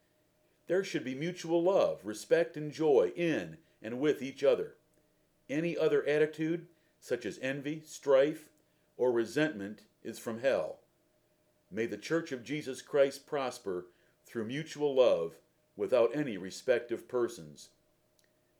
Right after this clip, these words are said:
Christian reader, no matter how poor you are in the things of this world, the Lord has chosen you in his blessed Son unto eternal life and riches.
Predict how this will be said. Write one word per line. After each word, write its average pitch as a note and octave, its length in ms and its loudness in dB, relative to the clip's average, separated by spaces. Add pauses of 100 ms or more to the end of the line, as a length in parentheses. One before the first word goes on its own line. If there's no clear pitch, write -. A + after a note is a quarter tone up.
(120)
Christian F3 420 0
reader, C#3 380 -4 (760)
no G2 100 -8
matter D3+ 260 2
how E3+ 160 2
poor F3 320 6
you C#3+ 220 -2
are B2+ 220 4
in A2 60 2
the G#2+ 80 -6
things C3 340 -6
of B2 120 -6
this C#3 180 -2
world, G2 420 2 (760)
the E2+ 60 -6
Lord C3 320 6
has A#2 180 -8
chosen D3 480 2
you D3 180 -2
in A2 120 -4
his C3 180 -4
blessed B2+ 480 2
Son G#2 500 -6 (380)
unto A#2 420 -8
eternal D3 500 -2
life G2+ 420 2 (340)
and G#2+ 180 -6
riches. F2 460 -4